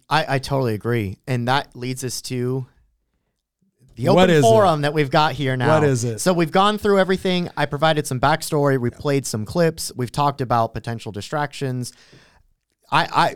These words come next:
Speaker 1: my argument is I don't think this is a distraction. I don't think it's a psyop. I know that it's very unpopular to say that, especially with a lot of conservatives that have no trust in government. If you are a regular listener to this show, you know I have extremely,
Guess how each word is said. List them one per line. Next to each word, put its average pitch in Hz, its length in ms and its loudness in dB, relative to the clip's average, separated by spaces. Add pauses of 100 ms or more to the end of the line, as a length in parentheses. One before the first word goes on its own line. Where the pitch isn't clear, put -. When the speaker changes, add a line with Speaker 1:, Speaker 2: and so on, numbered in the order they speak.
Speaker 1:
my 185 320 2
argument 165 400 2
is 143 280 0
I 135 120 2
don't 139 200 -2
think 151 140 -6
this 127 160 -6
is 120 120 -6
a 120 60 -6
distraction. 87 640 -12
I 135 80 -4
don't 143 200 -10
think 156 120 -6
it's 143 100 -6
a 135 40 -4
psyop. 131 380 -2
I 135 80 -2
know 139 120 0
that 143 140 -2
it's 139 120 -8
very 135 260 -2
unpopular 127 520 -6
to 120 80 -10
say 143 220 -4
that, 104 340 -6
especially 139 540 -4
with 127 140 -4
a - 20 -4
lot 120 140 -2
of 123 80 -8
conservatives 120 560 -4
that 120 100 -6
have 117 220 -6
no 120 160 -4
trust - 340 -6
in 110 80 -8
government. 107 400 -6 (240)
If 123 160 -8
you 170 140 4
are 143 180 4
a 120 60 0
regular 143 360 0
listener 139 340 -2
to 135 120 -6
this 135 120 -2
show, 135 360 -2 (240)
you 143 280 -2
know 156 360 2
I 143 100 2
have 151 140 0
extremely, 139 800 -4